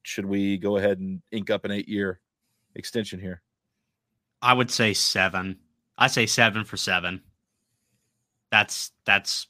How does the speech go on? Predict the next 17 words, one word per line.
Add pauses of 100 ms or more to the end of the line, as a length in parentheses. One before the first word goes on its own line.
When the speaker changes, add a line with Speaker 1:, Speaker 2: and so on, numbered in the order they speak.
Speaker 2:
I
think,
the
highest
that
I
would
go
money-wise, (420)
seven
for
seven,
and
I
think
that's
fair.